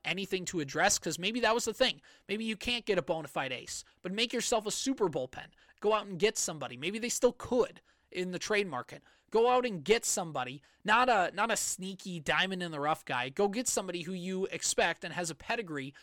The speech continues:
of being a good reliever and make a super bullpen with Duran and with Lopez and set it up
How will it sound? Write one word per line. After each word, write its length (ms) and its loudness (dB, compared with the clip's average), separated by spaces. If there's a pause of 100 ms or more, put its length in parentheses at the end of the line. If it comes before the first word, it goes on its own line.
(180)
of 160 -10
being 180 -6
a 60 -6
good 280 2
reliever 540 -4 (180)
and 140 -10
make 180 -2
a 60 2
super 380 2
bullpen 400 -8
with 240 -2
Duran 480 0 (240)
and 160 -2
with 160 2
Lopez 580 0
and 140 -8
set 240 4
it 80 0
up 180 0